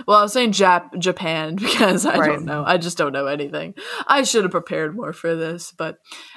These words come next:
Speaker 1: anyways.
Speaker 2: No, I think you did good. I think it's, it is really interesting. Um, as always, I'm coming into this, like, basically blind, so.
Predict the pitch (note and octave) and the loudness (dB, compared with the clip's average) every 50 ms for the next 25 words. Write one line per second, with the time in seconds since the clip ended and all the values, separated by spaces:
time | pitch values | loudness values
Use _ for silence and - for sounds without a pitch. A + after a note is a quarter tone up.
0 | - _ - F3 F3 E3+ B3 D4 D4 A3 F#3 - A#3 C#4 C4 E4 D#4 B3+ F#3+ D3+ | -14 _ -4 -2 2 4 4 6 6 4 4 2 0 0 0 0 0 0 0 2
1 | D3+ F3+ A3 A#3 E3 D#3 F#3 G3 G#3 G#3+ F3+ D3 - E3 C3+ - - - F3 F3+ | 2 2 4 4 4 2 2 0 -2 -4 -2 -2 -4 -6 -6 -8 -4 -2 -2 -2
2 | F#3 D#3 D#3 F3 F3 E3+ E3 - D3+ F3+ - - E3 - - - C3 B2+ C#3 D#3 | -2 -2 -4 -2 -2 -2 -2 -2 -4 -6 -6 -6 -8 -6 -6 -6 -6 -6 -8 -8
3 | D#3 - _ - - - - _ _ _ _ _ _ D#3+ D#3+ D#3 D3+ C#3+ C#3 C#3 | -10 -12 _ -20 -20 -20 -20 _ _ _ _ _ _ 0 2 2 2 2 0 -2
4 | C3 C3 C#3 - _ _ _ _ _ _ _ _ _ _ _ _ _ _ _ - | -6 -8 -10 -14 _ _ _ _ _ _ _ _ _ _ _ _ _ _ _ 0
5 | G#3+ E3+ F3+ F3+ F3+ F3 E3+ D3+ D3 E3 D#3+ E3 F3+ - F#3+ D#3 D#3+ D3+ D3 C#3+ | 2 4 4 4 4 4 4 4 4 4 2 2 2 0 0 0 0 0 0 -2
6 | C#3+ C#3+ C#3+ D3 D3 C#3+ C#3+ - - D3 C#3+ C#3+ C3+ - C#3+ D3 C#3+ - C#3+ C#3 | -2 -2 -2 0 0 0 -2 -2 -2 -4 -4 -4 -2 -2 -2 -2 -2 -4 -6 -6
7 | D3 C#3 B2+ C#3+ C3+ B2 B2 C3 C#3 D3+ D3 D3+ D3 - - C#3 C3 E3 | -6 -6 -6 -4 -4 -2 -2 -2 -4 -6 -8 -8 -10 -10 -8 -6 -4 -4